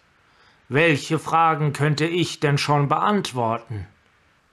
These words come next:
„Ich habe tausend Jahre lang geschlafen“, sagte Ugin.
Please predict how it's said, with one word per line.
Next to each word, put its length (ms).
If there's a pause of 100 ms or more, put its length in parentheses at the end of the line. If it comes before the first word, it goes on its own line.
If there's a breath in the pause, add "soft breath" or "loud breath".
(960)
„Ich 280
habe 400
tausend 640
Jahre 500
lang 320
geschlafen“, 960 (140)
sagte 460
Ugin. 480